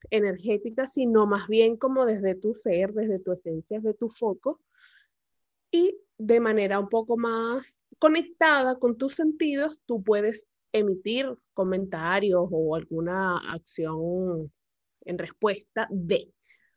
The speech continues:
Pero como pueden ver así muy a grandes rasgos, son polos opuestos, cosas completamente diferentes en las que nosotros nos, nos vamos identificando para ir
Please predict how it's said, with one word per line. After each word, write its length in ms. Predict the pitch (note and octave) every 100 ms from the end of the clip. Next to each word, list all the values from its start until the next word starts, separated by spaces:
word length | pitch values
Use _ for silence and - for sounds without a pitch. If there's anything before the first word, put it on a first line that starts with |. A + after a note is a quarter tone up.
| _ - - -
Pero 460 | C#4+ C#4 C4+ D4
como 380 | C#4+ C4 C4 B3+
pueden 320 | B3 A#3+ C#4
ver 200 | C#4 C4+
así 280 | C#4+ - C4+
muy 200 | B3+ C4
a 60 | C4+
grandes 400 | C4+ C4 B3+ B3+
rasgos, 460 | C4 B3+ A#3 C4 -
son 320 | A#3 A3+ A#3 _ _ _ _ _ _ _ _ _ _ _ _ _ _ _ _
polos 320 | A3 A3+ B3
opuestos, 640 | B3 - G#3+ A3 - C4+ -
cosas 300 | - G#3+ A#3
completamente 800 | - A#3+ G#3 F#3 G3+ A3 A3+ C4 - _ _ -
diferentes 960 | G3+ A3+ B3+ B3 G3+ A3+ C#4 - F4 - _
en 280 | B3 A#3+ A3
las 160 | G#3+
que 140 | - G#3+
nosotros 600 | G3+ G#3 B3 B3 C#4+ E4
nos, 480 | C#4+ A#3+ A3 G3+ F#3+ F#3 _ _ _ _ _ _ _ _ _
nos 120 | A3+
vamos 240 | A#3+ A#3+ D#4+
identificando 1160 | D#4 C#4+ B3 B3+ D4+ D4+ D4+ A3 G#3 G#3 D#4 - _ _ _
para 300 | - G#3+ G#3+ G3+
ir 360 | A3 C#4 E4+